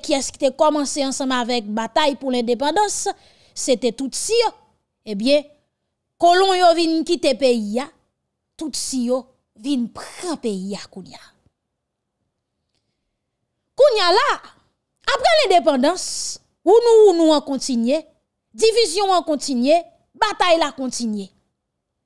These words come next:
Frè e sè byenneme, apre kèk lane, menm jon wè nèg yo te touye Desalegn, nan. Ou tou yo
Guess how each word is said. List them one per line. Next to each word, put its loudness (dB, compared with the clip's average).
Frè -6
e -2
sè 0
byenneme, 2
apre 0
kèk -6
lane, 0
menm 0
jon 4
wè 4
nèg 0
yo 2
te 0
touye -4
Desalegn, -6
nan. -14
Ou 6
tou 4
yo 6